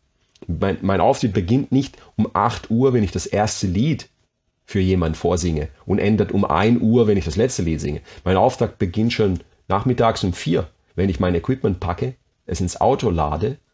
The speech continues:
es auslade, es aufbaue, spiele, abbaue, es ins Auto lade und am nächsten Tag wieder auslade. Da sind dann zwölf Stunden Arbeit drin.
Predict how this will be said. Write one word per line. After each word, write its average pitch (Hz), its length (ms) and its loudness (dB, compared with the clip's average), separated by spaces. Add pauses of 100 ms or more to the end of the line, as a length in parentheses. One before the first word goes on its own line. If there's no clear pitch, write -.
(120)
es - 200 -12
auslade, 92 680 -2 (380)
es 98 200 -2
aufbaue, 95 640 0 (480)
spiele, 110 600 -2 (460)
abbaue, 107 640 0
es 101 160 -6
ins - 240 -6
Auto 117 300 2
lade 85 360 2
und 98 80 0
am 90 120 0
nächsten 110 380 -2
Tag 92 240 -2
wieder 90 180 0
auslade. 95 680 -2 (680)
Da 92 120 -2
sind 120 180 2
dann 101 140 2
zwölf 98 240 0
Stunden 76 220 -4
Arbeit - 420 -2
drin. - 180 -8